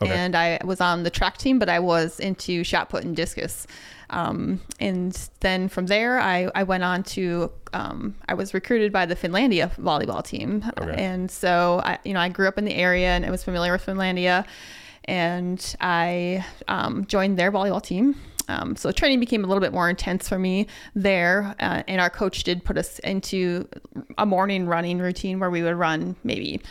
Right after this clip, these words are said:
Speaker 2: three to five miles. Um, so I started to get more into running at that point. And, and then, um, I had kind of a life-changing injury about two years into my volleyball career. I was, um, a setter, and our middle hitter went up to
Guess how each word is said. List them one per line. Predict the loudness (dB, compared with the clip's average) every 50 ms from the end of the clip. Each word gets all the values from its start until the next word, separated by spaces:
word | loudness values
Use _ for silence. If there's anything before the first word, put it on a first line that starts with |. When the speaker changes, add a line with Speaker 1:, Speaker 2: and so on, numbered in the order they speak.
| -18 -20 -20 -18 -14 -4
Speaker 2:
three | 2 2 2
to | 2
five | 4 2 0 0 0
miles. | -2 0 0 0 0 0 -2 -4 -6 -8 -8 -8
Um, | -8 -6 -6 -6
so | -2 0 2
I | 2
started | 2 0 -2 0 2 2 4 4 2 0
to | 0 0
get | 0 0 0 0
more | 0 0 0 0
into | -2 -2 -2
running | -2 -2 -2 -2 -4
at | -6 -4 -2
that | -2 -2 0 -2
point. | -2 -2 -2 -4 -2 -4 -4 -4 -6 -10 -10 -12 -16 -20 -20 -20 -20 -20 -20 -4
And, | 0 2 4 4 2 2 0 0
and | -2 -2 -2 -2 -2 0
then, | 0 0 2 2 0 -2 -2 -4 -4 -2
um, | -2 -2 -2 -2 -2 -4 -4 -6 -6 -8 -10 -12 -8 -6
I | -4
had | -4 -2 0 0 0 0
kind | 0 -2 0
of | 2
a | 2 2 2 0 -2 -6 -10
life-changing | -6 -2 0 0 0 -2 -4 -4 -4 -2 -2 -2 -2 -4 -6 -6 -6 -6
injury | -2 2 2 2 2 0 0 0 0 2 2 2 0 0 -2
about | -2 -2 -2 0
two | 0 0 0
years | 2 2 2 0 0
into | -2 -4 -4 -2
my | -2 -2 0
volleyball | 0 0 0 0 -2 -2 -4
career. | -4 -4 -2 -2 0 -2 -2 -2
I | -2 -2 -2 -2
was, | -2 -2 -2 -4 -6 -8 -8 -8
um, | -6 -6 -6 -4 -6 -6 -6
a | -6
setter, | -8 -2 -2 -2 0 2 2 0 0 0 -2 -8 -16 -18 -20 -20 -20 -20 -12 -6
and | -4 -4 -2 0 0
our | 0 0
middle | 2 2 2 2 2
hitter | 2 2 2 4 2 2
went | 2 2 0 0
up | 0 -2 -6 -10
to | -4 -2 0 2 2 0 0 -4